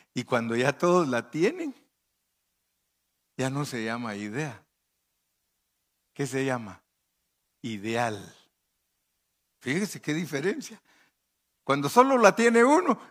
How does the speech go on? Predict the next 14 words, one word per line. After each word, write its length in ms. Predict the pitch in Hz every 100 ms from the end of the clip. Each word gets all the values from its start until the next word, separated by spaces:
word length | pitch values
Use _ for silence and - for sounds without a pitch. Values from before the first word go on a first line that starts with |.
| _
idea. 500 | 123 110 117 95 - _ _ _ _ _ _ _ _ _ _ _ -
Pero 200 | 117 117
cuando 240 | 120 117
ya 200 | 127 156
convenció 500 | 170 143 120 104 143
a 60 | 139
todos, 500 | 226 262 170 - _ _ _ _ _ _ _ _ _
idealismo. 760 | - 113 101 104 127 - - 80 _ _ _ _ _ _ _ _ _ _ _ _ _ _ _ _ _ _ _ _ _ _ _ _ _ _ _ _ _
Y 160 | 120 107
los 300 | 104 92 -
idealismos 920 | 98 92 87 117 233 - 107 85 -
en 140 | 139
las 220 | 151 120 107
iglesias 580 | 110 240 269 147 -